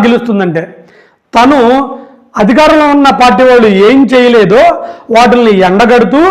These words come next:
ప్రజల్లోకి తీసుకుపోతూ వాళ్ళు సక్సెస్ అవుతారు. కానీ చంద్రబాబు నాయుడు గారి గవర్నమెంట్లో పాపం అదేం అక్కర్లేదు.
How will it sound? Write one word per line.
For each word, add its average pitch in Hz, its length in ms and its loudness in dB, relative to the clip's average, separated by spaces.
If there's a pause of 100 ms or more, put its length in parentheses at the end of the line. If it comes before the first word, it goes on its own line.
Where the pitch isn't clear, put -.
(380)
ప్రజల్లోకి 262 520 0
తీసుకుపోతూ 220 580 -2 (1200)
వాళ్ళు 311 280 2
సక్సెస్ 254 260 -4
అవుతారు. 185 320 -2 (480)
కానీ 226 220 -2
చంద్రబాబు 262 340 0
నాయుడు 254 180 0
గారి 240 260 2
గవర్నమెంట్లో 208 540 0 (400)
పాపం 202 180 -2
అదేం 202 300 0
అక్కర్లేదు. 208 460 -2